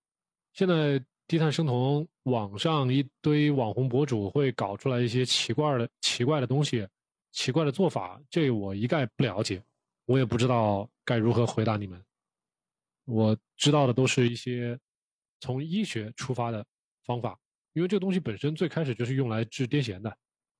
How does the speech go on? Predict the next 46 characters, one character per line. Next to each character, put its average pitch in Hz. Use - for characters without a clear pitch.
本 117
来 110
就 185
是 160
搞 104
医 147
学 123
这 131
帮 127
人 113
发 143
现 147
的。 98
呃， 107
我 104
们 143
现 185
在 151
用 156
的 139
方 165
法 117
只 -
不 107
过 156
就 151
是 135
说 151
平 -
民 147
化 156
了 117
而 104
已， 120
但 190
是 151
没 127
有 131
奇 -
异 185
化， 143
没 131
有 190
走 123
极 120
端， 131